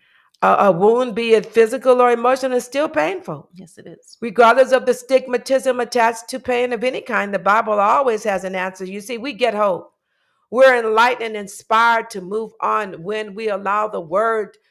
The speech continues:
Speaker 1: to speak to our hearts and speak to the areas that we're struggling with. In Psalms one forty-seven and three in the G N T, Good News Translation, it says,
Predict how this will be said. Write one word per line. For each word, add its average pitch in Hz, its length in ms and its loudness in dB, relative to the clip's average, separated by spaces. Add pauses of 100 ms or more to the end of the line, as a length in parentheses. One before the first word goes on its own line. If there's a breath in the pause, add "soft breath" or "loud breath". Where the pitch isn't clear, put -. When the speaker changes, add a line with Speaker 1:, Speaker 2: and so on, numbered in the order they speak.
(180)
Speaker 1:
to 233 120 -8
speak 262 440 -12
to - 140 -4
our 214 200 0
hearts 214 540 -2
and 196 80 -16
speak - 240 -18
to 233 80 -10
the 208 220 -10
areas 226 500 0
that 202 240 -6
we're 202 100 -8
struggling 277 720 -4
with. 165 200 -10 (440 soft breath)
In 233 140 -4
Psalms 285 420 -2
one 269 240 -6
forty-seven 254 640 -4
and 208 180 -12
three 269 240 -8
in 240 80 -4
the 220 100 -8
G 226 380 -6
N 226 160 -2
T, 254 300 -12
Good 220 220 -8
News 240 180 -12
Translation, 233 680 -8
it 220 120 -12
says, 233 280 -6